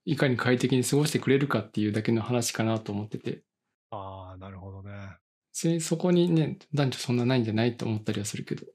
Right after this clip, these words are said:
Speaker 2: うーん。そうか、そうっすね。なんか、かっくんそれこそ、まあ、結婚して、まあ、何年かもう経っ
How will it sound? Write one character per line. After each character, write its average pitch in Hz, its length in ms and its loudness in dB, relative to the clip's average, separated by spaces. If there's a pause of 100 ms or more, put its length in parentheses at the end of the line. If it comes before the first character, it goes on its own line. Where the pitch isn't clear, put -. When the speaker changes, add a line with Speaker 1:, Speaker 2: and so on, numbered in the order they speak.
(180)
Speaker 2:
う 123 60 -10
ー - 20 -8
ん。 113 1200 -12 (380)
そ - 160 -12
う - 40 -16
か、 87 220 -18
そ - 140 -18
う 98 40 -16
っ - 20 -16
す - 140 -20
ね。 95 100 -18
な 185 120 -4
ん 247 80 -10
か、 320 120 -4
か 330 60 -20
っ - 20 -20 (160)
く 160 120 -6
ん 110 60 -8
そ 120 140 -10
れ 120 100 -8
こ 131 100 -10
そ、 113 140 -12
ま 107 160 -8
あ、 104 60 -14
結 123 260 -14
婚 135 180 -10
し 131 80 -16
て、 127 300 -6 (680)
ま 151 60 -6
あ、 147 40 -4
何 151 160 -2
年 107 140 -8
か - 80 -14
も 101 140 -12
う - 20 -16
経 123 100 -8
っ 107 100 -14